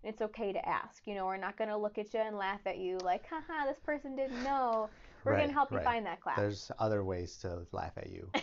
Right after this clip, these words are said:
Speaker 2: <laughs>
Speaker 1: <laughs>
Speaker 2: The, uh, uh, let's talk about that a little bit.
Speaker 1: Yeah.
Speaker 2: Okay, so people have an anxiety for asking,
Speaker 1: Mm-hmm.
Speaker 2: asking for help and, and those kind of things. Why? Why?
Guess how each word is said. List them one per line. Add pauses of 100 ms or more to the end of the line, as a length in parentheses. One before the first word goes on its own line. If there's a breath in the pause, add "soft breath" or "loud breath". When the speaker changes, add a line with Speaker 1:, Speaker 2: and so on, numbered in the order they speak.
Speaker 2:
<laughs> (160)
Speaker 1:
<laughs>
Speaker 2:
The,
uh, (560 loud breath)
uh,
let's
talk
about
that
a
little
bit.
Speaker 1:
Yeah.
Speaker 2:
Okay,
so
people
have
an
anxiety
for
asking, (160)
Speaker 1:
Mm-hmm.
Speaker 2:
asking
for
help
and, (400 soft breath)
and
those
kind
of
things. (160)
Why?
Why?